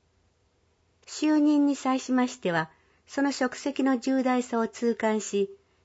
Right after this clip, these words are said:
身の引き締まる思いであります。近年、少子高齢化、人口減少、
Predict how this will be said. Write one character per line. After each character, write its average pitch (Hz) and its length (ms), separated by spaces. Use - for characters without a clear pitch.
身 262 100
の 294 100
引 294 80
き - 120
締 - 160
ま 269 100
る 202 120
思 196 200
い 175 80
で 156 80
あ 147 60
り 147 100
ま 139 120
す。 - 220
近 294 300
年、 170 260
少 302 280
子 202 160
高 220 280
齢 202 200
化、 180 280
人 262 240
口 262 260
減 240 240
少、 196 420